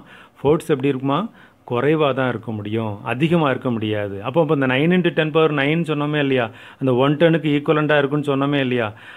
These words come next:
அ, மி-, மில்லியன் டன்னுக்கு ஈக்குவலண்டா இருக்குமேன்னு சொன்னோமே, அந்த அளவுக்கு இப்போ வந்து இருக்காது. அதோட இந்த ஃபோர்ஸ் வந்து எப்படி இருக்கும்? Other than vacuum-ஆ இருந்துச்சுன்னா அது வந்து எப்படி இருக்கும்? அந்த ஃபோர்ஸ் வந்து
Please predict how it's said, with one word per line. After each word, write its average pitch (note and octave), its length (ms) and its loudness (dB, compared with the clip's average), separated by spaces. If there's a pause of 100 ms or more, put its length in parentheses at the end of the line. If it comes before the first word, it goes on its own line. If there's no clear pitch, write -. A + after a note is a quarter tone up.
(160)
அ, A2 120 -4 (220)
மி-, B2 240 4
மில்லியன் D#3 360 4
டன்னுக்கு D3+ 380 0
ஈக்குவலண்டா D3 400 0
இருக்குமேன்னு C#3 380 -2
சொன்னோமே, C3 260 0
அந்த C3+ 320 0
அளவுக்கு C#3 360 2
இப்போ C#3+ 200 0
வந்து C3+ 220 2 (400)
இருக்காது. A2+ 600 0
அதோட A2+ 400 2 (480)
இந்த C3+ 160 2
ஃபோர்ஸ் E3 340 4
வந்து D3+ 200 0
எப்படி B2+ 180 2
இருக்கும்? C3 360 2 (440)
Other D#3+ 260 4
than G3 220 2 (280)
vacuum-ஆ C3 460 0
இருந்துச்சுன்னா B2+ 600 -2
அது B2+ 120 -6
வந்து A#2+ 200 0
எப்படி A#2 180 0
இருக்கும்? A2+ 240 -4
அந்த G#2+ 220 -6
ஃபோர்ஸ் C#3+ 260 2
வந்து B2 260 -2